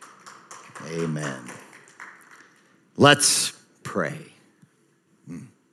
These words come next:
Father, we are longing for the second coming, when Jesus comes riding on the horse and he wipes out evil and he establishes his kingdom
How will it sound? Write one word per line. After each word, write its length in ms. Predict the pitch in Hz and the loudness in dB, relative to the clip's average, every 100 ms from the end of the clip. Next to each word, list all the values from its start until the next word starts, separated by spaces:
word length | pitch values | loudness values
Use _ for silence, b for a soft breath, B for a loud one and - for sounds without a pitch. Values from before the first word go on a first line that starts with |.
| _ _ _ _ - _ - - b b b b b b b b b b b b b b b b _ - - | _ _ _ _ -20 _ -20 -20 b b b b b b b b b b b b b b b b _ -20 0
Father, 300 | 165 175 151 | 8 10 10
we 320 | 131 175 156 - - 135 | 10 8 6 0 -4 4
are 600 | 151 127 80 58 - B 85 78 B B | 6 6 4 0 -4 B -8 -10 B B
longing 1080 | 85 85 107 135 160 160 139 107 85 69 73 | -10 -2 4 8 8 10 8 6 2 -4 -12
for 260 | - 113 104 | -8 0 2
the 140 | 95 | 2
second 520 | 95 101 90 95 73 | 0 2 2 -2 -10
coming, 420 | - 76 64 64 73 | -8 -8 -10 -14 2
when 260 | 107 127 | 6 6
Jesus 580 | 104 131 160 156 120 120 | 6 8 10 10 6 4
comes 480 | - 127 123 110 95 | 4 4 6 6 4
riding 540 | 98 123 127 131 123 | 4 4 6 6 6
on 200 | 117 110 | 6 6
the 100 | 104 | 6
horse 680 | 92 95 95 78 - - - - b b b b | 2 0 0 -2 -8 -14 -18 -20 b b b b
and 80 | 107 | 2
he 60 | |
wipes 580 | 104 117 135 151 113 - | 2 4 6 6 6 2
out 280 | 127 117 - 107 | 2 2 0 -4
evil 380 | 117 123 104 104 | -4 -2 0 2
and 100 | 95 | 2
he 100 | 95 | 0
establishes 1000 | - - 139 131 143 135 117 117 107 101 | -4 -8 0 4 4 4 0 -2 -2 -2
his 220 | 95 - | -6 -8
kingdom 640 | - - 117 113 80 69 | -12 0 4 4 0 -8